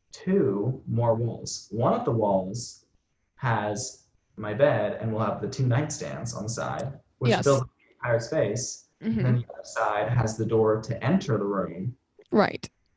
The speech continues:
Speaker 1: Plus, like, a little bit of wall.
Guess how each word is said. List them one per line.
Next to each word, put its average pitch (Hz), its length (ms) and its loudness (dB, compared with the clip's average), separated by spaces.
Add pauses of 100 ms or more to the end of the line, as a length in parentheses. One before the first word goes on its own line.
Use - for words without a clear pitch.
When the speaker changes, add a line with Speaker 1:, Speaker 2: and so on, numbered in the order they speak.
(480)
Speaker 1:
Plus, 120 680 4
like, 98 480 -2
a 101 80 -2
little 113 340 2
bit 113 120 2
of 95 140 -4
wall. 85 540 -4